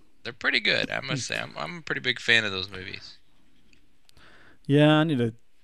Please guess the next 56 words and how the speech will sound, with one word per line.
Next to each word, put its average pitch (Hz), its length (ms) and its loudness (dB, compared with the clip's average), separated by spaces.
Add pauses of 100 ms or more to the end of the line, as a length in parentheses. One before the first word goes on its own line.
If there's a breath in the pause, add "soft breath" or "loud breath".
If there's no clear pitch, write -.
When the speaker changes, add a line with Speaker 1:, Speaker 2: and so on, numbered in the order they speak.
Speaker 2:
take 110 180 -4
a 107 40 -2
look 101 180 -4
at 104 100 -16
those, 104 340 -4
I 104 100 -6
guess. 104 560 -8
I 113 240 -10
don't 104 200 -12
know. 104 220 -8 (140)
Everyone 139 300 0
Speaker 1:
Yeah. 87 80 -2
Speaker 2:
keeps 90 180 -2
talking 127 340 -4
about 113 280 -2
'em, 120 120 -4
like 113 220 -6
you 120 320 2
and 113 100 0
everybody 117 340 2
else, 110 300 0
so 113 500 -4 (680 loud breath)
yeah, 180 260 6
I 180 80 4
guess 175 200 0
I'll 156 180 2
have 151 140 0
to 147 300 0 (220)
binge 135 280 2
watch 120 320 0
that 117 140 0
on 120 120 0
Netflix 104 500 -6
if 113 100 -6
they 107 140 -4
are 107 220 -4
on 92 140 -12
there. 92 280 -16 (100)
Speaker 1:
You'll 95 140 -14
be 92 200 -4
out 90 280 0
Speaker 2:
I 101 40 0
Speaker 1:
trying 95 160 0
to 92 60 -2
Speaker 2:
don't - 20 -6
know. 90 140 -10
Speaker 1:
pop 101 300 2
wheelies 101 580 0
in 95 140 -4
your 90 140 0
Mini 98 280 0
Cooper 101 500 0
after 98 260 -2
you 101 140 0
watch 104 280 0
'em. 101 220 -8